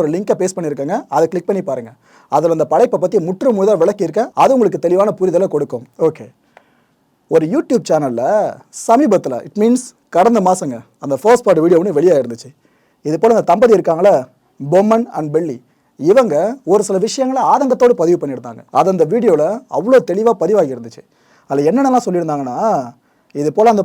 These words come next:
படம் எடுக்கும்போது நிறைய எங்களுக்கு செய்யறதா அவங்க சொன்னாங்க, வாக்குறுதி கொடுத்தாங்க இந்த படக்குழு. ஆனா, அதுல எதுவுமே அவங்க எங்களுக்கு செஞ்ச பாடு இல்லைங்க. நாங்க அவ்வளோ கூட பெருசா ஆசைப்படல, எங்களுக்கு ஒரு வீடு கட்டி கொடுத்தா போதும். ஆனா, அது கூட இப்போ வரைக்கும் அவங்க கட்டி கொடுக்கல.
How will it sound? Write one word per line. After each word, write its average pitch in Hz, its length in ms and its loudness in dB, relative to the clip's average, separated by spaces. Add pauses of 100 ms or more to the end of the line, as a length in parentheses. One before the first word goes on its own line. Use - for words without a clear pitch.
படம் 214 200 4
எடுக்கும்போது 185 480 0 (420)
நிறைய 233 280 4
எங்களுக்கு 190 320 -4
செய்யறதா 220 340 2
அவங்க 190 240 -4
சொன்னாங்க, 165 460 -4
வாக்குறுதி 190 400 -2
கொடுத்தாங்க 139 360 -4
இந்த 131 140 -6
படக்குழு. 151 360 -2 (300)
ஆனா, 180 180 4
அதுல 143 240 2
எதுவுமே 190 320 0 (360)
அவங்க 185 200 -2
எங்களுக்கு 170 300 -6
செஞ்ச 185 220 0
பாடு 180 160 2
இல்லைங்க. 135 260 -6 (680)
நாங்க 185 280 4
அவ்வளோ 262 300 6
கூட 269 80 4 (100)
பெருசா 226 300 2
ஆசைப்படல, 143 420 -4 (360)
எங்களுக்கு 180 300 0
ஒரு 147 60 -2 (100)
வீடு 285 200 2
கட்டி 208 220 0
கொடுத்தா 190 280 0 (120)
போதும். 135 240 -4 (640)
ஆனா, 165 200 -4
அது 165 100 0
கூட 214 220 4
இப்போ 180 120 -2
வரைக்கும் 175 180 0
அவங்க 156 140 -8
கட்டி 160 180 -6
கொடுக்கல. 123 260 -12